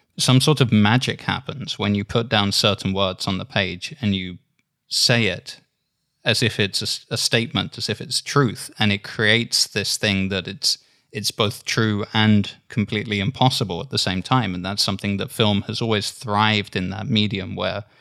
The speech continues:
it's been able to create things that are completely impossible and bring them into the real world,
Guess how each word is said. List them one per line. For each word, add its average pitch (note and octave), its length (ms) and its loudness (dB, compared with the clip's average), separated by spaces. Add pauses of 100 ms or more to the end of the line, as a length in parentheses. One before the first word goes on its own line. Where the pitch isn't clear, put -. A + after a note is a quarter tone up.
(180)
it's G2+ 180 -8
been G#2 280 0
able G#2+ 260 2
to G#2 140 -8
create - 360 -4
things G2 300 -8
that G#2 140 -8
are G2 180 -6
completely G2+ 480 -4
impossible G2 720 -4 (720)
and G2 220 0 (140)
bring A#2 420 6
them G2 360 -2 (400)
into A2 360 4
the F#2+ 140 -6
real F#2 220 -6
world, F#2 260 -6